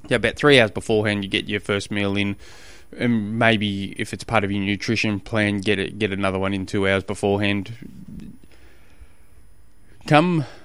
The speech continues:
come race it. Once that, once you're lined up for that race, go for a warm up. You don't need to do anything silly. Just,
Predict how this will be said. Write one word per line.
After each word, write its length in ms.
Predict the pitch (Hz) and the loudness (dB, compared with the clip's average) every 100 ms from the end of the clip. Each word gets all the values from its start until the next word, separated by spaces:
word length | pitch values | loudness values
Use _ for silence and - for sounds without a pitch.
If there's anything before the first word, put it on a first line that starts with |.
| - - - - - - - - - - - - - - | -20 -20 -20 -20 -20 -18 -18 -14 -12 -14 -16 -20 -20 -12
come 420 | - 139 135 113 | 0 2 2 0
race 300 | 110 117 113 | 4 4 2
it. 180 | 123 - - - | -2 -4 -6 4
Once 260 | 143 156 | 4 4
that, 200 | 156 82 - - - - - | 2 0 -2 -14 -14 -12 -10
once 220 | - 147 143 | 0 2 2
you're 80 | |
lined 240 | 127 127 120 | 2 2 2
up 100 | - | 2
for 60 | |
that 180 | 117 104 | 0 2
race, 220 | 101 104 | 2 -2
go 180 | - 131 | 2 2
for 160 | 127 123 | 2 0
a 40 | |
warm 300 | 110 110 110 | 0 0 0
up. 200 | 92 - - - - | -2 -4 -10 -18 -8
You 80 | - | 2
don't 160 | 185 175 | 4 6
need 140 | 170 | 4
to 60 | 139 | 2
do 160 | 139 | 2
anything 300 | 139 131 131 | 2 2 0
silly. 320 | 113 131 127 131 | 0 2 4 2
Just, 340 | 131 - - | 0 -6 -10